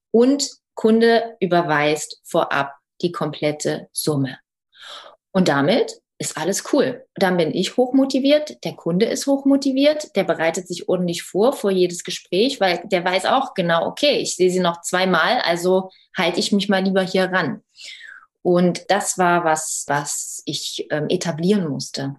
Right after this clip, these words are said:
ne? Weil man ja erstmal so, ich bin ja auch sehr dankbar für jeden Kunden, der mir sein Ja gibt. Weißt du, ich, ich feiere das einfach, wenn jemand sagt, "Ich will genau Anne und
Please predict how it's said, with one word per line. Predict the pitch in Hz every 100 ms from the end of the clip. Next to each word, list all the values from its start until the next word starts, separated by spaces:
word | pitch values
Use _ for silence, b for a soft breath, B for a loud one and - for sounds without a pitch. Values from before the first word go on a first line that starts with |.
| -
ne? | 160 208 208
Weil | 165
man | 175 175
ja | -
erstmal | - 170 - 196 180
so, | 185 180 B B B _ -
ich | 185 -
bin | 233
ja | 185
auch | 190
sehr | - 175
dankbar | 180 247 254 233
für | -
jeden | 170 180 214 226
Kunden, | - 208 214
der | 190 175
mir | 170
sein | 170 160
Ja | 156 143 147
gibt. | 147 143 -
Weißt | 175 190 226
du, |
ich, | 180 - -
ich | -
feiere | - 214 190
das | 156 151
einfach, | - 143 160 156
wenn | 170 175
jemand | 185 175
sagt, | 165 -
"Ich | 175 202
will | 202
genau | 196 185
Anne | 185 - 214 214 202 151
und | 175 -